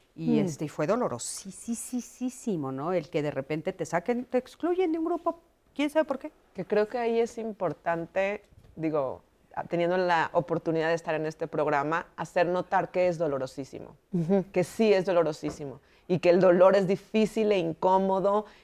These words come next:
Speaker 3: y, y, y, y requiere de mucha paciencia y mucha compasión de nosotros mismos hacia nosotros mismos, y de nosotros mismos hacia nosotros mismos, y cuando tenemos hijos, hacia nuestros hijos, porque lo que siento que pasa es...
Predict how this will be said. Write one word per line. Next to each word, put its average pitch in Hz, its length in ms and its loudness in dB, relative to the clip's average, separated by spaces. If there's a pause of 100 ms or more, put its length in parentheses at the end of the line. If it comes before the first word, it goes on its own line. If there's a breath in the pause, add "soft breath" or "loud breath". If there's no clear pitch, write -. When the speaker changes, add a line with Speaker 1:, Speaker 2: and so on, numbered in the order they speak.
Speaker 3:
y, 170 240 4 (300)
y, 165 520 -2 (180)
y, 180 80 0
y 175 80 2
requiere 190 800 4
de 170 340 -2
mucha 196 380 -4
paciencia 196 640 -4
y 196 40 -2
mucha 190 300 -6
compasión 180 680 -4
de 185 80 -4
nosotros 180 460 -4
mismos 175 320 -2
hacia 175 220 -6
nosotros 160 520 -6
mismos, 175 560 -6 (520)
y 202 300 2 (340)
de 165 160 0
nosotros 202 320 2
mismos 247 140 2
hacia 208 100 0
nosotros 180 180 -2
mismos, 214 260 0
y - 80 -6
cuando 156 300 -4
tenemos 202 440 -4
hijos, 254 480 -6 (340 soft breath)
hacia 170 420 2
nuestros 151 520 -6
hijos, 247 260 -6
porque 165 220 -6
lo 175 140 0
que 190 80 -4
siento 226 280 -2
que 214 120 -2
pasa 214 420 2
es... 220 260 2